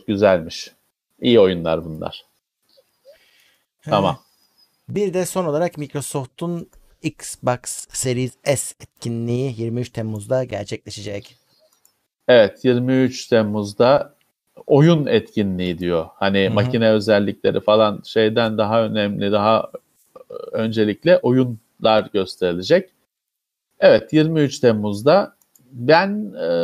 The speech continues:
Speaker 1: baktım, bizim saatimizle akşam saatine denk geliyor. Eğer düzgün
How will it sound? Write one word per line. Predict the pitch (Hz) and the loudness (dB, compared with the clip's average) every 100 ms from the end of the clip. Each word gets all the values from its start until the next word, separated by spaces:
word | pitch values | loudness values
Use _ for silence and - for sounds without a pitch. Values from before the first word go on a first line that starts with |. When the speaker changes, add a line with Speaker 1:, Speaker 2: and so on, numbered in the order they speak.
| - - - - - | -2 -4 -6 -12 -4
Speaker 1:
baktım, | 147 175 - 214 214 - _ _ _ _ _ _ _ _ _ - | 0 0 0 -2 -2 -6 _ _ _ _ _ _ _ _ _ -4
bizim | 120 156 156 | 0 0 0
saatimizle | 170 156 156 175 196 165 | 2 2 0 -4 0 2
akşam | 117 117 - 165 147 _ _ _ _ _ _ _ _ _ _ - | 2 0 0 0 -2 _ _ _ _ _ _ _ _ _ _ -2
saatine | 127 117 107 110 107 | 2 4 2 0 2
denk | 101 98 - | 2 0 0
geliyor. | 104 123 165 190 _ _ _ _ _ _ _ _ _ _ - - | 2 6 4 4 _ _ _ _ _ _ _ _ _ _ -12 2
Eğer | 156 135 160 - _ _ _ _ _ _ _ _ _ 165 | 6 6 6 2 _ _ _ _ _ _ _ _ _ -6
düzgün | 135 135 120 175 | 0 0 2 -2